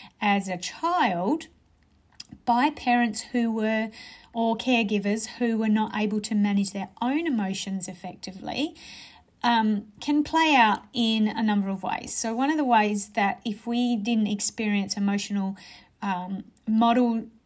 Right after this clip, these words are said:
weren't modeled emotional mature, maturity, then we learn that how we behave can have an impact on someone's emotions. So, for example, um, your,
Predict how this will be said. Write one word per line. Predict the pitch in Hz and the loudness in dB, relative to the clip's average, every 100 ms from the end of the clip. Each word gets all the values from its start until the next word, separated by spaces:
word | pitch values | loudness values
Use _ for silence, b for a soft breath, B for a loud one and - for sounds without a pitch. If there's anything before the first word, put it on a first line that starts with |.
| - | -4
weren't | 226 247 214 233 | 2 2 2 0
modeled | 220 214 214 196 | 0 2 0 2
emotional | 196 202 202 202 196 190 190 | 2 0 -2 -4 -2 -4 -4
mature, | 202 196 - 214 180 220 320 B B - | -6 -6 -4 -4 -2 -2 -4 B B -10
maturity, | 208 - 262 247 180 185 214 B B _ | -8 -4 0 0 0 -4 -6 B B _
then | 226 220 214 214 - | 0 2 2 0 -4
we | 226 233 233 | -6 -2 0
learn | 240 240 247 269 302 349 240 | 4 4 4 4 4 2 0
that | 247 233 208 - - - _ _ _ - | 4 4 4 0 -6 -8 _ _ _ -12
how | - 240 247 | 0 6 6
we | 247 240 | 6 0
behave | 202 196 170 - 294 240 180 185 285 330 B B | 0 -2 -6 0 2 2 0 0 0 0 B B
can | - 247 | -2 2
have | 233 226 | 4 4
an | 214 - | 0 0
impact | 240 247 - 190 175 214 - - | 2 2 2 -4 -6 -8 -12 -4
on | 220 202 202 202 | -2 0 0 -2
someone's | - 220 208 202 202 190 - | -4 -2 0 0 0 -2 -6
emotions. | 202 180 180 190 - - - - - B B B | -6 -4 -6 -6 -8 -10 -12 -8 -8 B B B
So, | - 240 | -2 -2
for | 247 269 | 2 4
example, | 262 233 226 214 220 208 202 | 4 4 4 4 2 0 0
um, | - 208 196 196 - | -2 -2 -2 -2 -2
your, | 240 233 226 | 0 2 0